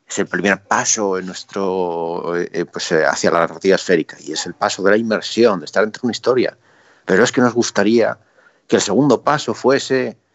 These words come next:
la disrupción". Y era, pues, "¿y qué es la disrupción?". Es la disrupción es cuando tú eres un actor dentro, en vez de ser un espectador invisible, y, y realmente tu acción o inacción tiene un efecto en la historia, ¿no?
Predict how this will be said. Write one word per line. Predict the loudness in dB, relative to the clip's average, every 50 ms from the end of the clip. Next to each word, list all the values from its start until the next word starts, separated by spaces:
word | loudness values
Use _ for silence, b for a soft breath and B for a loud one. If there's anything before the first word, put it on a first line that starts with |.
| _ _ _ _ _
la | 0 2 2 2
disrupción". | 0 -4 -6 -4 -4 -4 -4 -6 -6 -2 0 0 0 -2 -4 -10 -18 _ _ _
Y | -16 -14 -14
era, | -12 -14 -16 -18 -20
pues, | _ -14 -14 -14 -14 -14 -18 _ _
"¿y | _
qué | -10 -10
es | -8
la | -8 -6
disrupción?". | -6 -6 -6 -6 -8 -4 0 2 2 2 2 0 -4 -8 B B B B B B B B
Es | -2 0 2
la | 4
disrupción | 2 2 0 -2 -4 0 2 4 4 4 4
es | 4 2 2 0 -2 -4
cuando | -2 -2 -2 -2 -2
tú | 0 2 2
eres | 2 2 -2
un | -2
actor | -4 -2 0 0 0 2
dentro, | 4 4 4 4 4 4 2 2 2 0
en | -2 -2
vez | 0 0
de | 0 0
ser | 0 -2
un | -4
espectador | -4 -4 -6 -6 0 2 2 2 2
invisible, | 2 0 -2 0 0 0 0 2 2 0 0 0 -4 _
y, | -10 -10 -6 0
y | 0 2
realmente | 2 2 -2 -4 -4 -8 -12 -2 0 0 0
tu | 0 _ _ _ 0 0 0 0 -2 -4 -4
acción | -4 -4 -4 -2 -2 0 0 0
o |
inacción | -2 -2 -2 -2 -4 -2 -2 -2 -2 -2
tiene | -2 -2
un | -2 -2
efecto | -2 -2 -4 -4 -4 -4
en | -6
la |
historia, | -6 -2 0 0 0 0 -4 -8
¿no? | -10 -12 -16